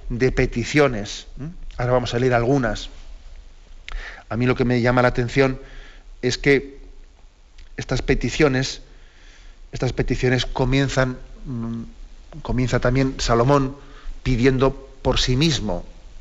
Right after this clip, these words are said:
porque es consciente de que, de la gran responsabilidad que Dios ha puesto, ha puesto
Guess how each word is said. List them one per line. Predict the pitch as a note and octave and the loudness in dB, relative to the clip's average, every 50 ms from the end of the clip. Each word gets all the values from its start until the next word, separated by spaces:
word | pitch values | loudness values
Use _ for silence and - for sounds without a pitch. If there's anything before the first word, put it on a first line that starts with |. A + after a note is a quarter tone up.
| - - - - - - - - | -12 -12 -10 -10 -12 -12 -10 -6
porque | - - - - G#2+ | -2 0 0 2 2
es | - - | 0 2
consciente | - C3 - - B2+ B2 A2+ C3+ C3 | 2 0 2 2 0 2 4 4 4
de | C3 | 2
que, | C3 C3+ A#2+ | 2 0 -2
de | G#2+ A2 A2 | 0 2 4
la | A2 A2 | 4 4
gran | G#2+ A2+ B2+ C3+ C3 C3 | 4 4 4 2 2 2
responsabilidad | C3+ B2+ - - C3 B2+ - - C3+ B2+ B2+ B2+ B2 B2+ C3 C3 - - - - - - - - - - - - - | 0 0 0 0 -2 0 2 2 2 2 4 2 4 6 4 4 4 -2 -10 -12 -14 -16 -16 -18 -18 -18 -16 -8 0
que | - B2+ A#2 | 2 2 2
Dios | A2+ B2 B2+ B2+ B2 - - - - - - - - - - - - - | 4 4 4 4 2 -2 -4 -6 -10 -16 -18 -18 -18 -14 -14 -14 -4 -2
ha | A#2+ A#2 | -2 2
puesto, | - C3 B2 - - - C3+ B2 B2 A#2 A#2 - - - - - - - - | 4 2 2 2 0 0 2 2 2 0 -2 -8 -12 -12 -10 -10 -10 -8 -8
ha | - | -8
puesto | - - B2 A#2+ B2+ - B2+ A#2+ A2+ | -4 -2 -2 -2 0 0 0 0 0